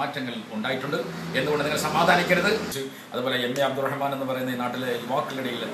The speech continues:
അന്നും ഇന്നും ആദ്യമായി, ആ, എന്നോട് എന്നെ സ്വീകരിക്കുകയും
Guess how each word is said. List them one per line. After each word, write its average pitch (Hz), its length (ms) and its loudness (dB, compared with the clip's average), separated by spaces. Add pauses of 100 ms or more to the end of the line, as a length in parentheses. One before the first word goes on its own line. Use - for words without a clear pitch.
(280)
അന്നും 135 320 0
ഇന്നും 131 180 -2 (340)
ആദ്യമായി, 170 520 10 (540)
ആ, 123 40 6 (200)
എന്നോട് 127 260 0 (420)
എന്നെ 156 200 0
സ്വീകരിക്കുകയും 175 520 0